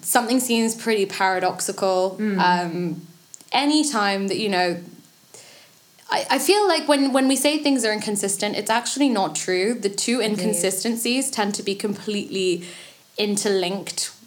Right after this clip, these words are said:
Speaker 1: with each other. And I think this is kind of what we wanna get to the crux of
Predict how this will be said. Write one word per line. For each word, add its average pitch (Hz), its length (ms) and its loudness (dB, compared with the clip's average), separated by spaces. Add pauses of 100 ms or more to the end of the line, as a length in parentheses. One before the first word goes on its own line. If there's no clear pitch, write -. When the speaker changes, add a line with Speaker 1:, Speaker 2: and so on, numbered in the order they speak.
(120)
Speaker 1:
with 185 360 0
each 180 320 -4
other. 165 400 -2 (600)
And 202 280 0
I 208 140 0
think 233 500 0
this 208 320 0
is 185 800 0 (580)
kind 220 320 0
of 214 180 0 (260)
what 185 240 0
we 233 120 -2
wanna 196 280 0
get 175 260 0
to 185 100 -6
the 170 80 -2
crux - 500 -2
of 214 460 0